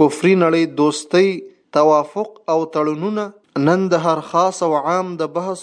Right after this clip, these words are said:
عنوان او د هرې رسنۍ او خبر پاڼې سر ټکي ګرځېدلي دي. عزیزانو، د تاریخ پاڼو ته چې لږ ورکوز شو، نو د افغانستان په خاوره باندې څلور لسیزې جنگ وشو. د شورویانو او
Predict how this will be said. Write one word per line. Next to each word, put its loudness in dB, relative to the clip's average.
عنوان -10
او -4
د -8
هرې -8
رسنۍ -10
او -4
خبر -6
پاڼې -4
سر -6
ټکي -8
ګرځېدلي -6
دي. -6
عزیزانو، 0
د 0
تاریخ 0
پاڼو 0
ته -12
چې -2
لږ -2
ورکوز -2
شو، 0
نو 4
د 6
افغانستان 0
په 0
خاوره 4
باندې -2
څلور 2
لسیزې -4
جنگ -2
وشو. -6
د 4
شورویانو 2
او 4